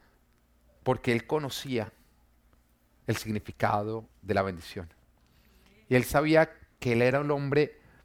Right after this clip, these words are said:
bendito, no porque él obtenía las cosas gratis, sino porque él podía pagar el precio justo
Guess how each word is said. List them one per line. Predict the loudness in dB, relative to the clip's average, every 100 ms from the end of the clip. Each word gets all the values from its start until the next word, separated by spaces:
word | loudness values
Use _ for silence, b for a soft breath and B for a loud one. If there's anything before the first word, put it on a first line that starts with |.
| _
bendito, | 2 2 2 2 2 2 -2 -6 -8 -18 _ _ _
no | -4 -2
porque | -2 0
él | 0
obtenía | 0 0 0
las | -2
cosas | -4 -4 2
gratis, | 2 0 -4
sino | -8 -10
porque | -8 -10 -6
él | -6
podía | -4 -2 -2
pagar | -2 -4 -4
el | -6
precio | -8 -10 -10
justo | -4 -4 -4 -12 -14